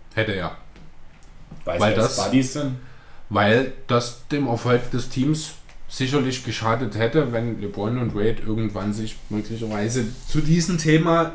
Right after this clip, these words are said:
Speaker 1: in irgendeiner Form hätten in die Haare kriegen können. Ich denke, er hat, und das wusste er auch ganz genau, als er sich für die Heat entschieden hat, dasselbe gilt auch für Chris Bosh, hier geht es darum, sich zurückzunehmen, auch Wade hat das getan.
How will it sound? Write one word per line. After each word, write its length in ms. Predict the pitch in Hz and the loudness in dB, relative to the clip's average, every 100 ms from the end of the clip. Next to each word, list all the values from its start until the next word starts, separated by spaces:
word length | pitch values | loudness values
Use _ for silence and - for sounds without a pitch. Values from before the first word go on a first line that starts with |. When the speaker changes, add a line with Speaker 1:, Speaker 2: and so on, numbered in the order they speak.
| - | -4
Speaker 1:
in 100 | 147 | -4
irgendeiner 320 | 139 151 135 | -2 -2 -2
Form 240 | - 143 | -2 -2
hätten 260 | 139 139 147 | -2 -2 0
in 140 | 135 | 0
die 100 | 135 | 2
Haare 260 | 135 135 139 | 2 2 0
kriegen 320 | 135 139 139 | -2 -2 -2
können. 220 | 147 139 - - - | -2 -4 -6 -16 -6
Ich 160 | 135 | -4
denke, 260 | 120 123 127 | 0 0 -2
er 300 | 117 123 143 | -2 -2 0
hat, 240 | 156 156 - - - | -2 -2 -10 -14 -6
und 100 | 110 | -2
das 180 | 110 123 | 0 0
wusste 280 | 151 151 | 0 0
er 140 | 131 117 | 0 0
auch 80 | 113 | -2
ganz 240 | 120 113 | -6 -4
genau, 280 | 110 110 131 | -4 -2 0
als 160 | 120 | -2
er 60 | 117 | -4
sich 160 | 113 117 | -8 -6
für 120 | 120 | -4
die 120 | 110 | -4
Heat 180 | 117 117 | -2 -2
entschieden 480 | 107 - 139 151 156 | -2 -4 -2 0 0
hat, 180 | 156 - | 0 -4
dasselbe 340 | - 110 117 | -6 -4 -4
gilt 220 | 117 113 | -2 -2
auch 80 | 113 | -4
für 160 | - 104 | -4 -6
Chris 220 | 107 - | -6 -4
Bosh, 300 | 123 160 - - - - - - | 0 0 -4 -14 -16 -14 -14 -6
hier 200 | 107 104 | -4 -2
geht 200 | 123 123 | -2 -2
es 140 | 117 | -4
darum, 400 | 110 110 120 117 - - | -2 -2 -2 -6 -8 -12
sich 320 | - 107 - | -8 -8 -6
zurückzunehmen, 760 | 160 123 131 - 143 135 143 - | -4 -4 -4 -4 -4 -2 -2 -4
auch 200 | 104 - | -6 -4
Wade 180 | 101 117 | -4 -4
hat 120 | 123 | -4
das 120 | 123 | -6
getan. 460 | - 117 120 123 | -8 -6 -4 -4